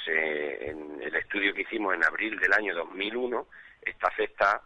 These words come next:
eh, le costaba a una familia de media cuatro mil, eh, seiscientos euros, lo que en aquellos tiempos eran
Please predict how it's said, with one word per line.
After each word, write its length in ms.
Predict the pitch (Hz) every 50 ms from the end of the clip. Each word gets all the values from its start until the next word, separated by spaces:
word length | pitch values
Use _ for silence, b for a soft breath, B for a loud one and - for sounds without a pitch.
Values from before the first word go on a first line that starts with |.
| - -
eh, 540 | 95 80 80 - 151 147 - - - - - -
le 100 | - -
costaba 340 | - 90 - - 98 95
a 40 | 104
una 120 | 101 104 -
familia 520 | - 98 101 110 110 104 107 104 101 101 -
de 180 | - 90 90 87
media 440 | 98 117 120 113 113 113 113 127 - - B B B B B B _
cuatro 380 | - 101 98 95 - - 92
mil, 280 | 92 104 120 135 135 - _ _ _
eh, 280 | - 95 90 85 80 80 -
seiscientos 520 | - 87 82 - 101 98 95 - - 85 - 95
euros, 280 | 117 139 131 - 76
lo 100 | 73 78
que 120 | 76 - 78
en 60 | 78
aquellos 360 | 76 - - 95 98 101 - -
tiempos 380 | - 110 104 104 - 110 107
eran 180 | 104 113 113